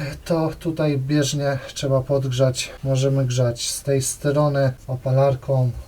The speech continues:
z drugiej strony aluminium i tak ma o tyle fajną strukturę, iż szybko przewodzi ciepło. I gdy na przykład będziemy tutaj grzać,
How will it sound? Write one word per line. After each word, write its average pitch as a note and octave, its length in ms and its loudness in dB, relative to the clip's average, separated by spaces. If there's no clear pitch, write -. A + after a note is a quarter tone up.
z A#2 180 -4
drugiej C3+ 460 2
strony C3 580 2
aluminium C#3 560 0
i C3 60 -2
tak C#3 260 0
ma C3 280 2
o B2+ 100 -4
tyle C3 260 0
fajną C#3 340 0
strukturę, C3+ 680 -2
iż B2+ 100 -4
szybko C3 420 -4
przewodzi B2+ 480 0
ciepło. D3 480 0
I D3+ 120 -4
gdy C#3+ 220 0
na C#3+ 140 0
przykład C#3 340 -2
będziemy C3 420 0
tutaj E3+ 360 0
grzać, D#3 420 -2